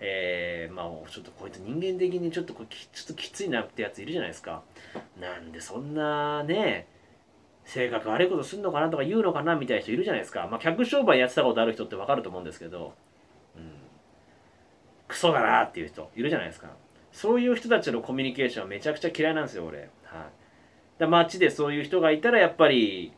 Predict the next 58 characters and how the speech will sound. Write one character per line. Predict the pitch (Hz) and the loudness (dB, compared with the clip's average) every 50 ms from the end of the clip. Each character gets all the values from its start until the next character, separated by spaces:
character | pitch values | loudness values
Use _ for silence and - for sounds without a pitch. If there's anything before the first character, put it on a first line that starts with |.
| _ - - | _ -6 0
ね、 | 156 180 160 110 92 - - | 2 4 4 2 0 -6 -6
ト | - 113 | -4 0
ラ | 113 113 | 0 0
ブ | 110 110 107 | 2 0 -2
ル | 104 98 92 90 85 82 78 | -2 -2 -4 -4 -6 -8 -10
し、 | - - 98 98 101 98 95 90 85 80 76 76 - - - - - - - _ | -10 -10 -8 -6 -6 -4 -4 -4 -4 -4 -8 -10 -16 -18 -18 -18 -18 -18 -20 _
そ | - - - 92 87 85 82 76 78 78 - | -20 -14 -10 -8 -6 -6 -6 -8 -10 -12 -14
う。 | - _ _ _ _ _ _ | -20 _ _ _ _ _ _
で、 | - 98 | -16 -8
実 | 95 117 123 - | -4 -4 0 4
際 | 196 190 | 4 4
自 | 170 160 170 | 6 6 6
分 | 165 180 185 180 | 8 8 8 8
が | 180 175 170 165 160 160 160 156 | 8 8 8 8 8 6 4 2
結 | - 165 160 | 0 -4 -2
局 | - 165 160 156 156 156 151 | 0 0 2 2 2 0 0
客 | 151 - 147 - 160 | 0 -4 -8 -8 -2
商 | - 185 180 - | 2 2 4 4
売 | 123 110 | 4 2
や | 104 | 2
っ | - | 0
て | |
た | - 123 | -2 -4
時 | 110 - 110 | -4 -6 -8
も | 90 90 85 | -10 -10 -12
だ | 78 - 110 110 | -8 -6 -2 -2
い | 135 151 | 0 0
ぶ | 160 160 | 0 2
ト | 170 165 | 4 4
ラ | 165 156 | 4 6
ブ | 151 165 | 6 4
り | 156 | 2
ま | 147 156 151 | 4 2 0
し | - | 0
た | - 101 | -2 -2
か | 90 95 | -2 0
ら、 | 90 92 92 | -2 -2 -4
客 | 90 - 98 87 - - | -4 -6 -12 -12 -12 -12
と。 | - 90 87 85 - - _ - - - - - - - | -10 -8 -8 -8 -10 -14 _ -20 -20 -20 -20 -20 -18 2
我 | 123 175 220 247 240 196 | 6 8 8 10 8 6
慢 | |
で | 143 127 123 | 6 4 4
き | 135 | 4
な | 151 131 | 4 2
い | |
ん | - | 2
で | 95 | 0
す | 90 107 | -6 -8
よ | 98 | -10
ね、 | 95 95 | -8 -6
カ | - - 190 | -2 0 -2
ッ | 190 - | -2 2
と | - 185 | 4 6
な | 175 165 | 8 8
る | 151 127 | 6 6
と。 | - 101 90 80 - _ | 0 -4 -8 -8 -10 _
う | - | -12
ん。 | 104 95 90 82 | -10 -10 -10 -12